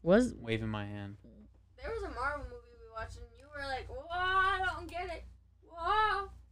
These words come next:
Speaker 1: Was it the Doctor Strange one?
Speaker 3: Mm, I thought it was Black Widow bat-, no, that one made sense.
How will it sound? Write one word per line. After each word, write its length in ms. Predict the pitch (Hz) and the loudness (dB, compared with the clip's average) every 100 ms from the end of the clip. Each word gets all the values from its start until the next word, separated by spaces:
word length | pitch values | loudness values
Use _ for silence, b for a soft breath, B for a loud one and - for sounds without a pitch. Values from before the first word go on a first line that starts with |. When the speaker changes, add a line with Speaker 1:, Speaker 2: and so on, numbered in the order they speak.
| - - - - - - - - _ _ - - - - - | -20 -20 -20 -20 -20 -20 -20 -20 _ _ -20 -18 -18 -20 -8
Speaker 1:
Was 220 | 180 165 | -6 -6
it 60 | 170 - | -10 -4
the 280 | 180 170 156 | 4 6 6
Doctor 320 | 165 175 - 185 | 4 2 2 -2
Strange 400 | - 185 208 247 | 2 2 4 2
one? 280 | 277 339 | 2 2
Speaker 3:
Mm, 40 | 330 - _ _ - - - _ _ - - - - - _ - | -2 -12 _ _ -20 -20 -20 _ _ -20 -20 -20 -20 -20 _ -20
I 80 | 254 285 | -20 -20
thought 180 | 294 | -20
it 140 | 330 349 | -20 -20
was 140 | 339 311 - - - - | -20 -20 -20 -20 -20 -20
Black 200 | 381 440 - | -20 -20 -20
Widow 320 | 392 427 440 - | -20 -20 -20 -20
bat-, 280 | 226 - - 226 240 | -20 -20 -20 -20 -12
no, 300 | 240 240 247 | -8 -6 -4
that 140 | 262 | -4
one 180 | 285 247 | -4 -8
made 180 | 233 220 _ | -12 -16 _
sense. 240 | - - | -20 -20